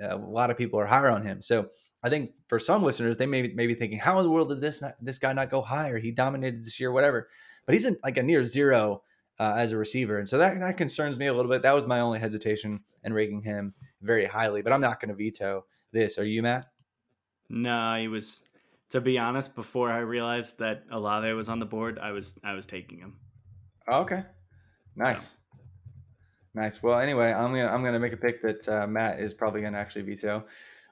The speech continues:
Speaker 1: but we'll see. I, I'm not really sure. So, um, I'm actually gonna go, uh, and go quarterback five here. Uh, and this is the guy who is going to be polarizing, might not get first round capital, but he might get fir-,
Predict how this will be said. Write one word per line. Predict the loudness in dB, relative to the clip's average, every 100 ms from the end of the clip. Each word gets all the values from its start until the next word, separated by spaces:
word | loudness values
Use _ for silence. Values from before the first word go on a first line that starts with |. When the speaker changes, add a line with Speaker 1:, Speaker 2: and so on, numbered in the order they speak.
| -2
Speaker 1:
but | 2
we'll | 2
see. | 2 2 4
I, | 2 0
I'm | 2
not | 2
really | 2 2
sure. | 2 2 0
So, | -2 4 6 6 4
um, | 2 2 2
I'm | 2
actually | 2 2 0
gonna | 2 2
go, | 2 0 0 -6 _ _ _ -4
uh, | 0 0 0
and | 0 -2 -4 -4 0
go | 0
quarterback | 2 2 4 4 4
five | 2 6 6 6 4
here. | -2 -6 -4 -6 -10 _ _ _ _ _ -6
Uh, | -4 -2 -4 -2
and | -2 0
this | -2 -2
is | -6 -4
the |
guy | 2 6 6 6
who | 2 -2
is | 0
going | 0 0
to |
be | 0 -2
polarizing, | 2 4 4 4 0 -2 -4
might | -2 0
not | 0 -2 -2
get | -4 -2
first | -2 -2
round | -2 -4
capital, | 0 -2 0 0
but | 0
he | 0
might | -2 -2 -4
get | -6 -8 _
fir-, | -8